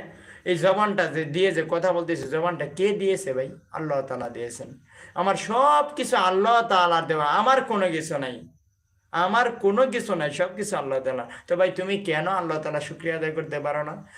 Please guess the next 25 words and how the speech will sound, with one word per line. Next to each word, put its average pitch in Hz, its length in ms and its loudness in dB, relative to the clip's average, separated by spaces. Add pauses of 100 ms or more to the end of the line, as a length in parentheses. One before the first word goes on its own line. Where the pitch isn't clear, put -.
(180)
আজকে 175 280 -2
আমি 190 460 4
তোমাদের 202 500 2
মতোই 233 260 0
সাধারণ 196 480 0
মানুষ 190 360 -2
ছিলাম, 185 340 0 (240)
আজকে 170 260 0
আমি 180 180 4
আলেম 180 480 2
হয়েছি, 185 280 -2
তোমাদেরকে 175 540 2
ভালো 156 280 4
পরামর্শ 175 480 -2
দিতে 165 300 0
পারতেছি, 143 460 -6
তুমি 226 240 0
কেন 175 320 0
পারো 135 200 -2
না 127 160 -4
ভাই? 120 200 -6 (1160)
হাত 254 340 0
পা 214 80 4
আছে 247 360 4
সবার, 180 380 2